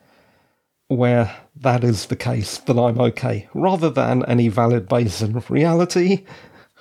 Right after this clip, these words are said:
which would mean I wasn't okay. You see,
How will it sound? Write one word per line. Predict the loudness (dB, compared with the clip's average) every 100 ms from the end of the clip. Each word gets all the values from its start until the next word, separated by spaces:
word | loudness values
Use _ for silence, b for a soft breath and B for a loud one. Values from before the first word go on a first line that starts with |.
| B _ _ _ _
which | -4 -2 -2 -2
would | 0
mean | 2 0 0 -8 _ _ _ _ _
I | -2 0
wasn't | 2 0 0 0
okay. | -2 -2 -6 -8 -12 _ _ _ _ _ _ _ _ _ _ _ _ _
You | -4
see, | 0 2 2